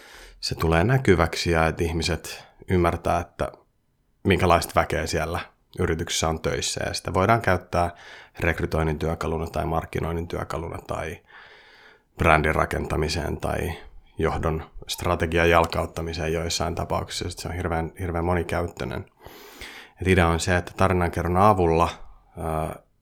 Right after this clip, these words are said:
me kuvataan sitä yrityksen henkilökuntaa niin, että, että ne ihmiset sen prosessin aikana muistaa uudelleen, että minkä takia ne on mennyt sinne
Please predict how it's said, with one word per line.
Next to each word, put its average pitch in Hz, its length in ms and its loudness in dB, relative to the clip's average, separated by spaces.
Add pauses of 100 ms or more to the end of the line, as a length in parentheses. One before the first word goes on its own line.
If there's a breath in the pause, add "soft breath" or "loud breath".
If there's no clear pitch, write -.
(480)
me 85 440 2 (840)
kuvataan 92 520 4
sitä - 180 -8
yrityksen 87 420 -4
henkilökuntaa 85 1120 -2 (320)
niin, 82 360 2
että, - 520 -6 (180)
että - 340 -6 (1200 loud breath)
ne 92 80 4
ihmiset 87 560 2 (240)
sen 87 220 -2
prosessin 90 560 2
aikana 82 500 0 (1000)
muistaa 92 540 4
uudelleen, 82 420 2
että 82 100 -6
minkä 85 180 0
takia 82 240 -4
ne 82 100 0
on 85 60 2
mennyt 85 280 -2
sinne - 380 -4